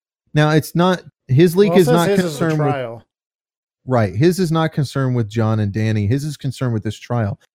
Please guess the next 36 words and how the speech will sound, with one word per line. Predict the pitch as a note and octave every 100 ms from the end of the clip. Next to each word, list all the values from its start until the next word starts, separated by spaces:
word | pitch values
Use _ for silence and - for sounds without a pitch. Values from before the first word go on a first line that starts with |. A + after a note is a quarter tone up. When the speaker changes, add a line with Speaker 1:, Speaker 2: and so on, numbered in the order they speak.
| _
Speaker 1:
And | B2 C3
I | G#3+
think | - A3+ -
his | F#3 E3
trial | - - F3+ F3+ D3 A#2+ -
conflicts | - - F3 G3+ F3 - B2+ G2+ - -
with | A2+ -
the | A#2
Danny | G2 A#2+ A#2+ C3 C3 C3
and | A#2+ A2+ G#2
John | A2 A2+ A2+ G#2+ - _ _ _ -
leak | A2 A2 - -
where | G#2+ G#2
John | G2+ G#2 G#2 G#2+
supposedly | A2 - G#2+ G#2 G2+ G2 F#2 _
kills, | - G#2+ G2 F#2 F#2 F2+ - _ _ -
Speaker 2:
And | G3
they |
go | G3 C4
out | A#3
of |
the | F3+
way | F3
Speaker 1:
uh, | F3+
Speaker 2:
to |
mention | D#3+ E3+ E3+ D3
that | C#3
John | C3 D#3 D#3
and | C#3+
Danny | D3 C#3+ C#3+
aren't | D3+ D3 C#3+
there | C#3 C#3+
for | D3 -
the |
Speaker 1:
Mm-hmm. | -
Speaker 2:
trial. | C#3+ D3 E3 F3